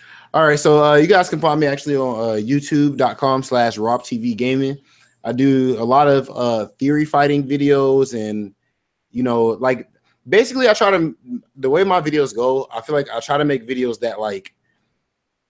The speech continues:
I would, I would have liked to watch when I was trying to, like, come up and everything. Now,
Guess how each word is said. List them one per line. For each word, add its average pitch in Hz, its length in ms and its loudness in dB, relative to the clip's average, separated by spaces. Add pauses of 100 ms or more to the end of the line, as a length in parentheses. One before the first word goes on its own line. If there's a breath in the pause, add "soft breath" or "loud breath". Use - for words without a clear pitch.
(440)
I 131 240 2
would, 127 400 2 (320)
I 117 160 0
would 143 160 4
have 135 140 0
liked 143 240 -2
to 151 80 -6
watch 139 600 -2 (120)
when 117 320 -8
I 113 120 -4
was 131 180 -6
trying 139 220 -4
to, 139 120 -2
like, 127 200 -6
come 139 160 -4
up 147 120 -2
and 151 100 0
everything. 160 480 -4
Now, 135 500 2